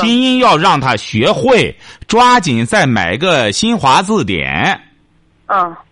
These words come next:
Speaker 1: 哎，这，会了汉语拼音，交给现在新华字典多好，一查，啊，这，这个，按A B C D，然后到 D，它都有一些索引。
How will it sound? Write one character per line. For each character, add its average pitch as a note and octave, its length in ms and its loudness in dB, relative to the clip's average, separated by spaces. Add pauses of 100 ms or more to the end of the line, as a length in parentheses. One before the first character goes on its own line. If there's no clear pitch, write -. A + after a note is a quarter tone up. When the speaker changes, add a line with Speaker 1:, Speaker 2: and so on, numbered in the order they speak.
Speaker 1:
哎， D#3+ 340 0
这， - 360 -10
会 B3 260 0
了 F3 140 2
汉 F#3+ 200 -2
语 D3 60 -2
拼 F#3+ 240 -2
音， G#3 160 -2
交 G#3+ 200 -2
给 F3 140 -2
现 A3+ 320 -2
在 A3 140 2
新 F3+ 180 -2
华 F3 160 0
字 F#3+ 220 -4
典 A2+ 240 -4
多 G3+ 240 0
好， G#2 260 -4
一 F#3+ 160 -4
查， C3+ 400 2 (540)
啊， F3 260 2
这， E3 200 -8
这 E3+ 160 -8
个， E3+ 320 -2 (540)
按 G3 280 2
A A3 140 -2
B G#3+ 100 -2
C G#3 220 -2
D， F#3 400 -4
然 D3+ 180 2
后 F#3 140 -2
到 F#3 200 2
D， E3 400 -4
它 F3 140 -2
都 G#3 180 -2
有 A#2+ 160 0
一 D#3 80 -2
些 E3 220 -2
索 - 260 -2
引。 D3+ 400 -2